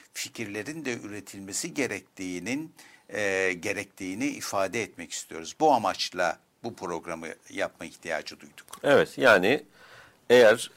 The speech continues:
Speaker 2: laik, demokratik, eşitlikçi bir cumhuriyet istiyorsak bunu, e,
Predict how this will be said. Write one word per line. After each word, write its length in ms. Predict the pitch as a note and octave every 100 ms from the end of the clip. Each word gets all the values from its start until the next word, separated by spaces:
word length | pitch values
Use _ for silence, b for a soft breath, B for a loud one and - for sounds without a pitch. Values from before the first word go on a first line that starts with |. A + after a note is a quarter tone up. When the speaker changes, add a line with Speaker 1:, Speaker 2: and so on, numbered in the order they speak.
| -
Speaker 2:
laik, 640 | G#2+ G#2 G#2+ B2+ B2+ -
demokratik, 600 | A2 A2 A2+ G#2 A#2 A#2
eşitlikçi 600 | - - - - - -
bir 160 | A2 F2+
cumhuriyet 500 | F#2 G2 F#2 F2+ -
istiyorsak 720 | - - C3 G#2+ B2 - - - b b b b b _ _ _ _ _ _ _ _ _ -
bunu, 360 | A2 A#2 A#2 - _ _
e, 60 | -